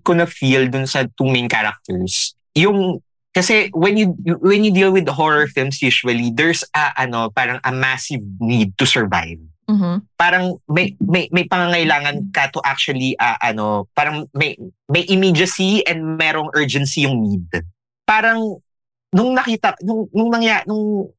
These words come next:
Speaker 1: yung experiences ng two main characters, parang hindi ko nasisense yung urgency and yung, uh, kasi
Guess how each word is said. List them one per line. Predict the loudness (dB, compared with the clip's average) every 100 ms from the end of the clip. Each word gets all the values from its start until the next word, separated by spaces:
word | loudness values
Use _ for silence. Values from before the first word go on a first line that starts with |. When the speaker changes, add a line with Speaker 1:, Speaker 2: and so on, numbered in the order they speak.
| 0
Speaker 1:
yung | 0 2
experiences | -2 -2 0 2 2 -2 0
ng | 0
two | 2 0
main | 0
characters, | 0 -2 0 -2 0
parang | -2 -2 -6 -8
hindi | 0 2 4
ko | 4
nasisense | 4 2 2 0 0 0
yung | 0 0 -4 -10 _ 0
urgency | 2 2 0 0 2 2 2 -4 _ _
and | -2 0
yung, | 2 2 2 0 -2 -2 -8 _ _
uh, | 2 4 2 -2 _
kasi | -2 -2